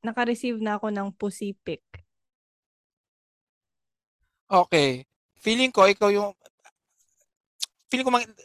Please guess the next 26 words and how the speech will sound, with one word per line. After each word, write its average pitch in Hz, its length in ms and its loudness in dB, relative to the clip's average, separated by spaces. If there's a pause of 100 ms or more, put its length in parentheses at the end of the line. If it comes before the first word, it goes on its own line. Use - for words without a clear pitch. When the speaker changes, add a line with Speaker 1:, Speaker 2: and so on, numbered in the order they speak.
(160)
Speaker 2:
yung 220 240 -4
pangalawa, 185 720 4
yung 170 260 -2
i-, 180 300 -10
in-announce 170 400 -2
mo 180 160 -10
na, 151 160 2 (400)
nandun 208 400 -2
yata 214 320 6
ako 170 240 0
nung 214 160 -8
Speaker 1:
Ay, 370 160 2
Speaker 2:
in-announce 370 240 -6
Speaker 1:
ito - 80 -10
talaga 302 260 0
Speaker 2:
mo. 214 60 -2
Speaker 1:
ba? 269 100 2 (380)
<laughs> - 380 -16
He? 381 100 2
Speaker 2:
Feeling 539 420 4 (300)
ko. 202 480 8 (580)
Speaker 1:
Oh. 320 400 -10
Speaker 2:
Ay, 370 140 0
di 440 80 4
ko 440 80 2
sure. 175 480 4